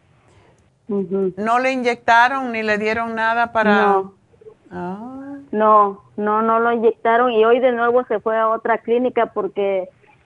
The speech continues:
Speaker 1: pues, dice que nomás le dieron, le dieron la medicina y dice que en la clínica donde fue hoy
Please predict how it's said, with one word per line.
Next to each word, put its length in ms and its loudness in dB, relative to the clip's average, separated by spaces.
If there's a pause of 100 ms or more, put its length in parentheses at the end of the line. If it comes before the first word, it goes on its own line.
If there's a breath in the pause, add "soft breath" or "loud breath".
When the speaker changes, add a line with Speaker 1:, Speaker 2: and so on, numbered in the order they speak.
(120)
Speaker 1:
pues, 180 2 (180)
dice 260 0
que 120 0
nomás 300 0
le 120 2
dieron, 280 2 (320)
le 120 2
dieron 260 2
la 100 0
medicina 600 -2
y 80 2
dice 220 -4
que 120 2
en 100 -2
la 460 2
clínica 480 0
donde 300 0
fue 260 -2
hoy 260 0